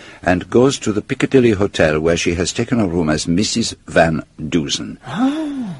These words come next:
Speaker 1: She says she is going by the night boat train to Liverpool and that her baggage has gone on ahead. At eight thirty,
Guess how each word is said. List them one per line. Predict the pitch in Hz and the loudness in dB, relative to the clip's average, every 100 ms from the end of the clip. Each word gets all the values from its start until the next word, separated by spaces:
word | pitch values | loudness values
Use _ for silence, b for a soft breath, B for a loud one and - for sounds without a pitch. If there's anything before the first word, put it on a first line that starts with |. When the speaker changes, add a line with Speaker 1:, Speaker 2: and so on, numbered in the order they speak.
| - | -6
Speaker 1:
She | - - | 0 4
says | 110 - 123 | 4 4 2
she | - 139 | 4 2
is | - | 4
going | 120 151 151 | 4 4 4
by | 139 | 2
the | 113 | 2
night | 107 117 143 - - | 2 4 2 0 0
boat | 123 127 | 2 2
train | - 131 139 | 0 2 2
to | 127 | 2
Liverpool | 120 120 78 - 78 | 2 2 0 -2 2
and | 82 85 | 2 2
that | 85 | -2
her | 92 85 | 0 -2
baggage | 71 107 123 135 - | 0 2 4 2 0
has | 120 | -2
gone | - 127 | 0 0
on | 120 | 2
ahead. | 120 101 117 - _ 190 - B B B B B | 0 -4 -8 -12 _ -20 -18 B B B B B
At | - - - | 2 2 4
eight | 175 | 4
thirty, | 170 - 143 131 135 139 | 2 2 2 4 2 2